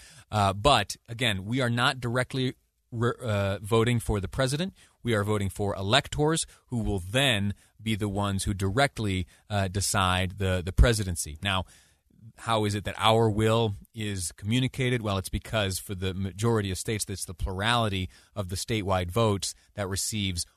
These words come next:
all of the state's electors, Maine and Nebraska being exceptions there. But why is it? Why not just vote directly?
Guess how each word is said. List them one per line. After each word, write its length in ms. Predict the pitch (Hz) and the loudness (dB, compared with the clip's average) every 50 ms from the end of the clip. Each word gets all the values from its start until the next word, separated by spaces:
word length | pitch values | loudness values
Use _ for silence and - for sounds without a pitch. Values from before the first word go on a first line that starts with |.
| _ _ - | _ _ 0
all 440 | - 110 120 117 113 107 98 - - | 4 6 6 8 6 6 2 0 -2
of 240 | 101 101 98 92 90 | -2 -2 -2 -2 -2
the 80 | 98 | -4
state's 400 | 95 - - 113 104 98 90 - | -4 -4 -2 0 0 0 0 -2
electors, 540 | 95 95 101 101 92 - - 101 87 87 - | -4 -2 -2 -2 -2 -2 -4 -4 -4 -2 -2
Maine 320 | 104 107 104 101 98 92 - _ _ _ _ _ _ - | -2 0 0 2 0 0 -2 _ _ _ _ _ _ -6
and 120 | 107 98 95 | -2 -2 0
Nebraska 500 | 87 80 104 104 101 95 - - 101 92 | 2 2 2 2 2 2 0 -2 -4 -4
being 260 | 87 101 98 95 90 | -2 -2 -2 -2 -2
exceptions 600 | 85 - - - 107 98 - - 98 92 90 - | -4 -6 -4 -6 -6 -6 -4 -4 -4 -4 -4 -2
there. 260 | 98 92 92 90 82 - _ _ _ _ _ _ _ _ _ _ _ _ _ _ - _ - - | -2 -2 -2 -2 -4 -6 _ _ _ _ _ _ _ _ _ _ _ _ _ _ -20 _ -6 -2
But 140 | - 156 147 | 0 2 4
why 180 | 135 160 151 151 | 4 4 6 6
is 220 | 175 208 180 110 | 4 4 2 2
it? 100 | 90 - | -2 -4
Why 200 | - 117 127 139 | 0 2 2 2
not 180 | 139 151 151 139 | 4 2 0 0
just 180 | 117 131 107 110 | 0 -2 -2 0
vote 160 | 120 117 107 | -2 -2 0
directly? 460 | 113 113 139 160 151 - 113 78 | 0 2 2 2 2 0 -6 -8